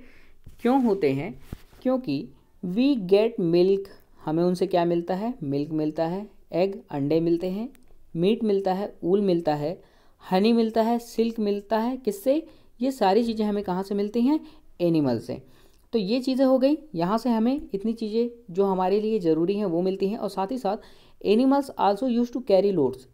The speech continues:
एनिमल्स का हम यूज़ किस लिए करते हैं? उनके ऊपर हम आपका लोड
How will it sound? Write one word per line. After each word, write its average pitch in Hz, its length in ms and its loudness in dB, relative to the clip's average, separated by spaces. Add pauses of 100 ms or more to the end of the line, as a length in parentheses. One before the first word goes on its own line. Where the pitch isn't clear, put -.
(120)
एनिमल्स 220 380 0
का 240 120 2
हम 220 100 2
यूज़ 233 200 -2
किस - 180 -8
लिए 214 100 4
करते 214 260 -2
हैं? 226 80 -2
उनके 170 280 -2
ऊपर 180 300 0
हम 254 260 -2 (1400)
आपका 156 280 0
लोड 185 420 2